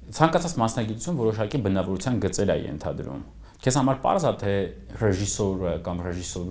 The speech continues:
ռեժիսուրան ինչ տեսակի բնավորության գծեր է ենթադրում ու ինչքանով դու ինքդ փոխվեցիր կամ ինչքանով էլ հենց ի սկզբանե դա քոնը,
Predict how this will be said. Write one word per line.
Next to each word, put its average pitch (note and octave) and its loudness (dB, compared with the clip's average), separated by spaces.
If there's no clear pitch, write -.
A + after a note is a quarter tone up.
ռեժիսուրան F2+ -2
ինչ F2 -4
տեսակի E2 -4
բնավորության D#2+ -4
գծեր F2 0
է E2+ 4
ենթադրում F2+ -2
ու G#2 0
ինչքանով A2 -2
դու G2+ 0
ինքդ G2 -2
փոխվեցիր E2 -4
կամ - -6
ինչքանով G2 -4
էլ F2+ -2
հենց E2+ -4
ի F2+ -8
սկզբանե E2+ -4
դա D#2 -6
քոնը, B1+ -10